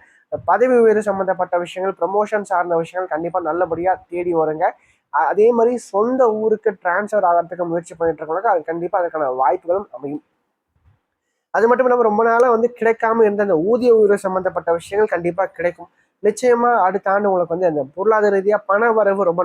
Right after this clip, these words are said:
நல்லாவே இருக்கும். என்னதான் வந்து பாத்தீங்கன்னா, அந்த லாஸ்ட் ஒரு ரெண்டரை வருஷமா அந்த தொழில் ரீதியாவும் சரிங்க, வேலை ரீதியாவும் சரிங்க, கஷ்டங்கள் இருந்தாலும், இந்த லாப சனி கண்டிப்பா நல்ல ஒரு ஏற்றம், நல்ல ஒரு முன்னேற்றத்தை உண்டு பண்ணி கொடுக்கும். அதே மாதிரி சுய தொழில் செய்றவங்களுக்கு பாத்தீங்கன்னா, தொழில்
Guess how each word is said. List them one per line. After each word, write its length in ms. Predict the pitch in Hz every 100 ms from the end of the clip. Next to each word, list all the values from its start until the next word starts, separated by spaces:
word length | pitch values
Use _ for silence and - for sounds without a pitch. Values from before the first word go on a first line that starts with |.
| 160
நல்லாவே 360 | 165 170 175 180 156
இருக்கும். 320 | 165 165 226 - _ _ 139
என்னதான் 420 | 151 180 208 226
வந்து 160 | 214 220
பாத்தீங்கன்னா, 420 | 208 202 185 190 214 165
அந்த 160 | 139 127 123 131
லாஸ்ட் 340 | 160 196 - 196
ஒரு 120 | 175 156
ரெண்டரை 260 | 160 170 185
வருஷமா 360 | 175 196 196 214
அந்த 100 | 170 151
தொழில் 300 | - 185 208 190
ரீதியாவும் 400 | 190 196 196 190
சரிங்க, 220 | 185 196
வேலை 200 | 185 185 190
ரீதியாவும் 300 | 180 185 185
சரிங்க, 180 | 185 185
கஷ்டங்கள் 380 | 165 - 202 180
இருந்தாலும், 380 | 160 165 196 277 _ _ _ 160
இந்த 160 | 190 165 156
லாப 320 | 190 269 269 262
சனி 200 | 220 233 220
கண்டிப்பா 260 | 175 185 190
நல்ல 160 | 160 180 180
ஒரு 100 | 170 160
ஏற்றம், 220 | 175 196
நல்ல 120 | 170 175
ஒரு 120 | 165 160
முன்னேற்றத்தை 420 | 170 170 175 175
உண்டு 120 | 160 170
பண்ணி 140 | 170 170
கொடுக்கும். 360 | 170 170 214 180
அதே 120 | 202
மாதிரி 180 | 214 220 208
சுய 180 | - 226 233
தொழில் 220 | 208 202
செய்றவங்களுக்கு 420 | - 170 165 165 165
பாத்தீங்கன்னா, 360 | 156 165 156 208 - - - _ _
தொழில் 280 | 214 226 262